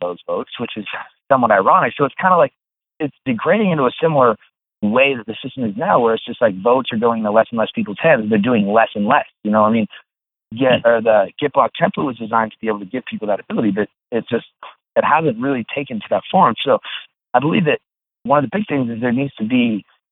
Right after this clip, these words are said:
Speaker 1: you know, I mean, if there was, like, Dash has kinda done a little with the Masternodes, but that's, again, another type of centralized system that I don't,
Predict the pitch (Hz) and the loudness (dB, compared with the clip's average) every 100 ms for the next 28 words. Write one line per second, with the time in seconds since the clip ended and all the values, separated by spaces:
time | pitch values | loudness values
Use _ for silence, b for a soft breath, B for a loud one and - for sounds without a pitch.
0 | _ _ 123 120 139 156 151 147 - 190 | _ _ 0 2 2 0 -2 -2 0 0
1 | 175 160 135 _ _ _ 143 151 170 160 | 2 0 -2 _ _ _ 4 4 2 -8
2 | 165 156 143 147 139 139 127 113 113 113 | -10 -4 -2 -2 -2 -4 -6 0 0 0
3 | 117 113 107 110 113 - _ 117 107 107 | -2 -4 -4 2 2 0 _ -4 0 0
4 | 107 117 110 113 104 - 120 110 110 104 | 2 0 0 0 -2 0 0 0 0 2
5 | 104 98 _ _ _ _ _ _ _ _ | 2 0 _ _ _ _ _ _ _ _
6 | - 165 143 120 113 110 110 113 | -6 -4 -2 0 2 2 4 4